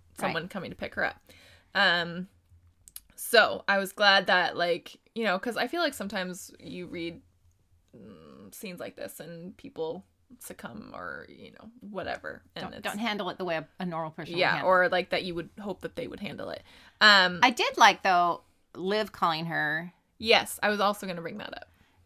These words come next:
Speaker 1: and apologizing, and, and, and I get, I mean, I'm glad that Rosalind was like,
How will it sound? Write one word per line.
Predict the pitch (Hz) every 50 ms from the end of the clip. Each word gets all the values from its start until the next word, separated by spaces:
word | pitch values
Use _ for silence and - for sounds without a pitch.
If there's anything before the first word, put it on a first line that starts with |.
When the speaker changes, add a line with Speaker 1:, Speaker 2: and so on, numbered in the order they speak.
| _ -
Speaker 1:
and | 196 196 190 175 170 170 - - _ _ -
apologizing, | 185 185 - - 320 320 254 208 170 - 165 156 165 170 165 185 190 185 180
and, | 180 170 165 - -
and, | - 190 185 185 185 - - - _ _ _ _ _ _ -
and | 220 226 247
I | 254
get, | 226 190 - 208 247 311 311 - - _ _ _ _ _ _ _ _ _ _ _ _ _ _ _ _ _ _ -
I | 240
mean, | 247 262 254
I'm | 247 254
glad | - 240 269 285 247 202 156
that | 170 139
Rosalind | 190 190 185 180 190 190
was | 180
like, | - 180 175 -